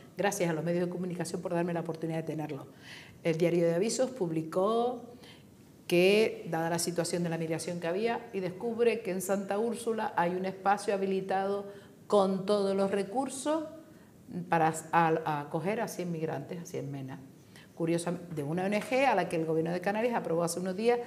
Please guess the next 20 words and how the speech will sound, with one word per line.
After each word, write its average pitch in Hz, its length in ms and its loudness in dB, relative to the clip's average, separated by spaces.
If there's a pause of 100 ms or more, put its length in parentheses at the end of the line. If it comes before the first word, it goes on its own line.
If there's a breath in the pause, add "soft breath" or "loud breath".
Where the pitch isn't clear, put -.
(160 loud breath)
siete 180 300 0
millones 175 320 0
de 175 100 0
euros 190 200 -2
para 175 180 -2
esa 180 200 -4
gestión. 160 500 -2 (460 loud breath)
Eso 190 260 -2
de, 190 220 -2
eso, 233 480 -2
apare-, 151 300 -4 (100)
hablo 165 240 4
del 151 120 -2
medio 175 240 2
de 170 100 2
comunicación 180 500 -4
porque 185 200 -4
lo 147 80 -2
demostró 151 420 -4
todo. 277 360 4